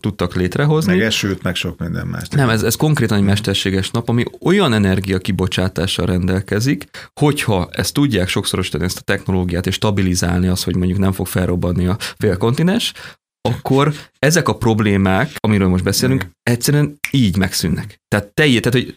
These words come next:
Speaker 1: irrelevánsá válik az, hogy mennyi energiát fogyaszt bármi is, mert
Speaker 2: Mert
Speaker 1: örökkön megújuló energiaforrásokkal fogunk rendelkezni,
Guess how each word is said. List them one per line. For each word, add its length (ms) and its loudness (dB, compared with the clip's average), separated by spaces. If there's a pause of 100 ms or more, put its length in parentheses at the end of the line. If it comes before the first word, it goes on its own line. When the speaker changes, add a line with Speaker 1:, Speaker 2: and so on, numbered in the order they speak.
Speaker 1:
irrelevánsá 1040 2
válik 440 0
az, 180 0
hogy 120 0
mennyi 300 2
energiát 640 0
fogyaszt 440 -2
bármi 420 2
is, 200 0 (260)
mert 360 0
Speaker 2:
Mert 260 -2
Speaker 1:
örökkön 560 2
megújuló 600 2
energiaforrásokkal 920 0
fogunk 200 -4
rendelkezni, 640 0